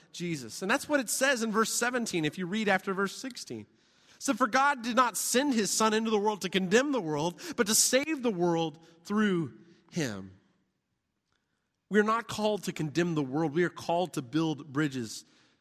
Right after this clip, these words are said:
to the world. One of the most iconic bridges that most of you can probably imagine is, is the Brooklyn Bridge. In fact, I have a picture of it right here. That's our daughter, by the way.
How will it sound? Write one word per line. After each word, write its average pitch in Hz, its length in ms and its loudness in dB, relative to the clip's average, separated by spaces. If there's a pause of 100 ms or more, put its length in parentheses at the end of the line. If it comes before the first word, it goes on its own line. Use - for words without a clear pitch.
(140)
to 165 140 -2
the 123 80 -10
world. 92 240 -14 (960)
One 240 120 2
of 247 40 0
the 247 60 2
most 240 200 2
iconic 214 580 2
bridges 143 680 0
that 147 140 -4 (140)
most 185 320 4
of 180 120 0
you 180 80 0
can 190 120 0
probably 190 300 4
imagine 165 540 2
is, 143 260 -4 (340)
is 151 120 -4
the 170 80 -2
Brooklyn 160 400 2
Bridge. 127 580 -4 (540)
In - 40 -16
fact, 196 200 -2
I 156 260 -2
have 160 120 -2
a 139 40 -6
picture 185 340 -2
of 143 120 2
it 151 60 -4
right 151 220 -2
here. 131 300 -4 (1400)
That's 190 180 4
our 185 100 4
daughter, 147 340 2
by 127 120 2
the 131 120 -2
way. 147 140 0